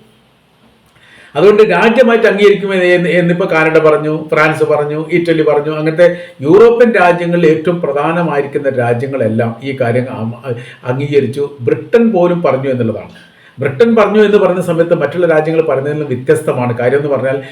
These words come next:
ഇസ്രായേൽ എന്ന് പറഞ്ഞ രാഷ്ട്രം രാഷ്ട്രമാക്കി രൂപകൽപ്പന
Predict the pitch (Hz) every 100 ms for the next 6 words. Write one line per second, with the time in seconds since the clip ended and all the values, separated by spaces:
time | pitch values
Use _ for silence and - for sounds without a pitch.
0 | - 120 113 180 202 202 185 175 156 147
1 | 123 131 139 - 147 113 107 117 143 160
2 | - 185 156 139 - 156 127 135 160 151
3 | 127 - 135